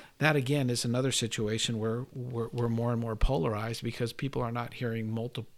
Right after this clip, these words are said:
multiple sides of an issue or getting a broader perspective of, of an issue, but rather are choosing to listen to their own side, are being affected by their own confirmation bias,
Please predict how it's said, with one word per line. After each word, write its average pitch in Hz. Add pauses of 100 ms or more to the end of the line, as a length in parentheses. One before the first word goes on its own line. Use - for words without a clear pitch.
(220)
multiple 147
sides 117
of 107
an 104
issue 117
or 120 (420)
getting 143
a 131
broader 127
perspective 139
of, 113
of 113
an 113
issue, 117
but 123
rather 120
are 113
choosing 165
to 110 (420)
listen 156
to 139
their 120
own 165
side, 107 (260)
are 135
being 147
affected 151
by 123
their 120
own 170
confirmation 127
bias, 95